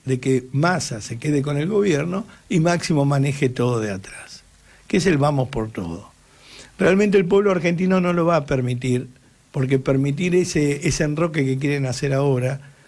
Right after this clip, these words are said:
sería perder la posibilidad de votar dentro de tres años y medio y perder las instituciones democráticas. Y le digo, en mi caso, ya tengo mi candidato para dentro de tres años y medio,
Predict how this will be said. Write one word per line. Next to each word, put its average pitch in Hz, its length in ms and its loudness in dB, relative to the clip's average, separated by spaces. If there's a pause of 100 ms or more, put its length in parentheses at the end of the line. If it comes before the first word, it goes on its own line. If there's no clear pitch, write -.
(220)
sería 147 400 2
perder 151 320 2
la 151 120 0
posibilidad 143 360 0
de 147 80 0
votar 135 400 0
dentro 123 260 -4
de 117 60 -4
tres 143 260 -2
años 147 280 -2
y 151 60 -2
medio 147 220 -2
y 151 60 -2
perder 139 340 -2
las 131 220 0
instituciones 127 720 -2
democráticas. 117 800 -4 (640)
Y 175 300 2
le 185 160 6
digo, 180 300 2
en 185 80 2
mi 208 100 2
caso, 143 480 0 (340)
ya 202 200 0
tengo 180 320 0
mi 113 120 -2
candidato 120 640 -2
para 117 200 -2
dentro 127 260 -4
de 120 60 -4
tres 120 260 -6
años 143 300 0
y - 20 -2
medio, 131 420 -2